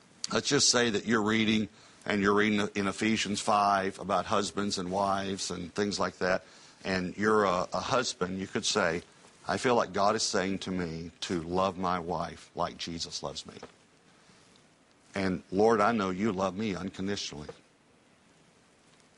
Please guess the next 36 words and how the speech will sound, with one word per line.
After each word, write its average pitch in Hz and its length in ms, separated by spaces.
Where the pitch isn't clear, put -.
And 92 340
I 98 140
know, 107 260
Lord, 107 360
that 90 140
you're 98 160
not 101 240
criticizing 85 800
me 82 160
or 82 160
condemning 95 580
me. 85 120
There's 82 240
no 92 160
condemnation 92 760
for - 120
those 85 220
in 78 80
Christ. - 460
And 92 140
I 98 160
have 98 180
been 92 200
critical 85 580
and 90 180
condemning. 80 320
So - 160
I'm 107 160
asking 127 460
you 120 100
to 117 80
help 113 280
me 85 200
love 92 320
my 101 180
wife 85 460